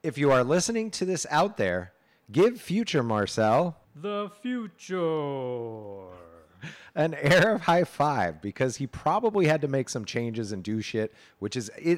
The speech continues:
Speaker 1: outside of his realm of motivation at the penning and recording of this episode. Our medieval text for today is brought to us by Team's Middle English Text Series from the University of Rochester.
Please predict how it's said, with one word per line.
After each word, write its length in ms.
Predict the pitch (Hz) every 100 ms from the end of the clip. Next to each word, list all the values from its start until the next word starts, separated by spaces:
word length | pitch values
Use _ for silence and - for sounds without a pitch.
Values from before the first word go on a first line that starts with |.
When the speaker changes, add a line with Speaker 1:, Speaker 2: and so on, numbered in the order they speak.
| -
Speaker 1:
outside 600 | 139 180 - 156 143 135
of 60 | 120
his 200 | 120 98
realm 400 | 113 120 120 120
of 240 | 101 104
motivation 680 | 95 107 104 101 101 - 98
at 200 | 101 90
the 80 | 92
penning 320 | - 92 92
and 120 | 87 76
recording 440 | - 95 87 82
of 80 | 78
this 200 | 87 -
episode. 540 | 104 113 92 85 78 - _ _ - - - - _ -
Our 120 | 135
medieval 400 | 160 190 185 196
text 360 | - 202 - -
for 120 | 185
today 300 | - 175 180
is 140 | 139
brought 280 | 95 127 131
to 100 | 127
us 120 | 113
by 180 | - 104
Team's 680 | - - 151 147 143 110 101
Middle 420 | 104 117 117 110 -
English 520 | 113 117 113 - -
Text 480 | - 175 - - -
Series 480 | 185 190 202 196 - -
from 160 | - 120
the 100 | 113
University 580 | 107 104 104 - 95 95
of 100 | 85
Rochester. 840 | 85 117 151 - 87 - 95 101